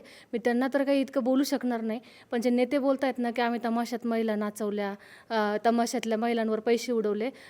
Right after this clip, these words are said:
तर हे अत्यंत चुकीचं आहे. ह्याला दोस्त मी त्या चित्रपटांनाच देईन, मराठी चित्रपटांना, निळू फुले. निळू फुले हा पाटील दाखवला आणि सगळेच पाटील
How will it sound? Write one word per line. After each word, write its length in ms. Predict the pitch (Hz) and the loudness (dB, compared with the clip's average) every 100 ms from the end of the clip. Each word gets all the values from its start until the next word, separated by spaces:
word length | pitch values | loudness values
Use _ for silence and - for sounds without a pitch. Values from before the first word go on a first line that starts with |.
| - - | -10 0
तर 40 | |
हे 120 | 240 247 | 4 4
अत्यंत 400 | 226 269 285 381 | 4 4 6 8
चुकीचं 520 | 311 359 320 262 302 | 8 6 4 6 6
आहे. 140 | 262 - - - | 6 4 -6 -6
ह्याला 200 | - 269 | 2 4
दोस्त 300 | 277 294 277 | 4 2 4
मी 100 | 294 | 2
त्या 140 | 294 285 | 2 0
चित्रपटांनाच 680 | 269 277 269 262 262 247 226 | 0 2 2 4 4 4 2
देईन, 160 | 214 | 0
मराठी 300 | 214 240 240 | 2 2 0
चित्रपटांना, 580 | 226 233 220 214 208 202 | -4 -2 -2 0 0 -2
निळू 340 | 208 240 285 285 | 4 6 8 6
फुले. 280 | 277 220 190 - 180 165 | 4 4 2 -6 -16 4
निळू 200 | 254 320 - | 6 8 6
फुले 160 | 277 | 6
हा 100 | 302 | 8
पाटील 360 | 254 277 262 302 | 8 8 8 6
दाखवला 380 | 294 302 302 302 | 6 6 6 6
आणि 320 | 320 - 233 | 2 -2 0
सगळेच 340 | 269 254 320 | 4 4 6
पाटील 260 | - 320 | 8 8